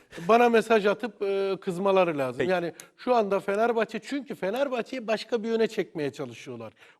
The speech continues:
Speaker 2: Bu
Speaker 1: Evet.
Speaker 2: zarar veriyor. Bunu söylemek istediğim, Tedesco'nun tepkisi çok doğru. Çünkü, e, bir yola girdi Fenerbahçe artık. E, Galatasaray'a gelince ben Osimhen, evet, e, o maçta kötüydü. Doğru söylüyor Serdar. E,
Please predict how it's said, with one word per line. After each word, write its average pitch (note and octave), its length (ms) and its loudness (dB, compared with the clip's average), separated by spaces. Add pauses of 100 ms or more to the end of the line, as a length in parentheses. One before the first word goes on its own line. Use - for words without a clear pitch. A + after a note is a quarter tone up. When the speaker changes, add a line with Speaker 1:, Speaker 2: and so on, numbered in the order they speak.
Speaker 2:
Bu B3+ 80 -2
Speaker 1:
Evet. G3+ 100 0
Speaker 2:
zarar A3 320 6
veriyor. A#2 280 -6
Bunu F#3+ 260 0
söylemek D3+ 460 -4
istediğim, C3+ 800 -14 (280)
Tedesco'nun F3 500 2
tepkisi G3 420 -2
çok - 280 -4
doğru. A2 260 -10 (600)
Çünkü, D3+ 300 -10
e, D3 920 -6
bir D3+ 60 -6
yola F3 280 6
girdi D#3+ 360 -2
Fenerbahçe C3+ 640 -4
artık. - 260 -18 (680)
E, C#3+ 140 -6 (640)
Galatasaray'a G#3+ 720 0
gelince G#3 500 -2
ben G#3 220 0
Osimhen, G#3 540 -4
evet, F#3 340 -2
e, D#3+ 360 -2
o D#3+ 120 -6
maçta E3+ 360 -2
kötüydü. E3+ 600 -2
Doğru E3 240 0
söylüyor B2+ 380 -6
Serdar. C#3 460 -10 (560)
E, - 40 -12